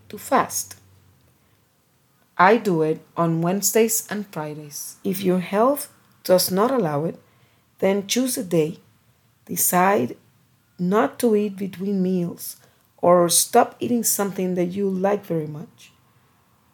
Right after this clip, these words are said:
With this, you are training yourself that your life revolves around God and not yourself.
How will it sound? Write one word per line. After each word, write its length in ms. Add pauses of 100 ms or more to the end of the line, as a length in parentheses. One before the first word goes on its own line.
(760)
With 360
this, 480 (600)
you 220
are 160
training 680
yourself 720 (960)
that 220
your 140
life 540
revolves 760
around 580
God 460 (520)
and 280
not 320
yourself. 720